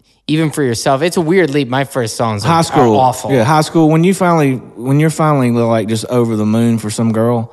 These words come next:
Speaker 2: that's when the songs start pouring out. I used to work in the summertime. Uh, some football players would work at the high school, and we would, like, mow the field and paint classrooms and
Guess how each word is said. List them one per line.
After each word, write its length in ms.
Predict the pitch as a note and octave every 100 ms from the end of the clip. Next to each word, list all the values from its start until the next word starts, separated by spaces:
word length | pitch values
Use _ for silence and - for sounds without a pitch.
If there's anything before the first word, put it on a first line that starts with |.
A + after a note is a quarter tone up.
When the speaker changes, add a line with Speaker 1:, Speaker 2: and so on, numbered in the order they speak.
| - - - _ -
Speaker 2:
that's 320 | A#2 B2 -
when 220 | B2 A2+ G#2
the 80 |
songs 420 | G2 G#2 G2 F2+ -
start 520 | F#2 E2 - - -
pouring 260 | G#2+ F#2 F2+
out. 180 | E2+
I 80 | G#2
used 200 | B2+ B2+
to 60 | B2
work 280 | A#2 A2+ A2+
in 80 |
the 60 | G#2
summertime. 760 | - A#2 G#2 A2 G2+ F#2+ F#2+ G#2+ _ - _ _ _ _ -
Uh, 360 | G#2+ G2+ G2 F2
some 160 | A#2
football 340 | B2 C3 A#2 G#2
players 400 | B2+ A2+ G#2 G#2
would 80 | G2+
work 240 | A2 G#2
at 120 | G2
the 100 | G2
high 180 | A2 A2
school, 360 | A2 A#2 A#2 A2
and 80 |
we 80 | G#2+
would, 80 | G#2+
like, 180 | G#2 F#2
mow 220 | G#2 G#2+
the 120 | G2+ G2
field 440 | A2 G2+ G2+ G2
and 140 | F#2+
paint 300 | F2 A2 G#2
classrooms 640 | - G#2 G2 G2 G2 G2 F#2
and 200 | E2